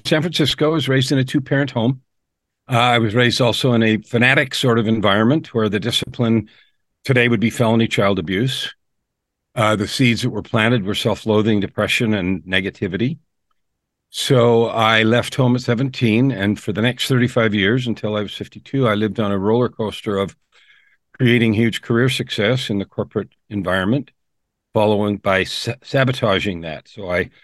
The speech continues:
had a huge rides, and each one got bigger and bigger, and we're talking newsworthy rides. Like, I was on the staff of the governor of California at one time, and chief of staff yanked me in the room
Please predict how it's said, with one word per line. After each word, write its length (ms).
had 280
a 80
huge 480
rides, 520
and 160
each 200
one 200
got 240
bigger 260
and 100
bigger, 280
and 120
we're 80
talking 540
newsworthy 720
rides. 520
Like, 240
I 80
was 180
on 140
the 60
staff 340
of 60
the 60
governor 280
of 80
California 500
at 120
one 160
time, 300
and 140
chief 200
of 80
staff 320
yanked 260
me 160
in 120
the 80
room 420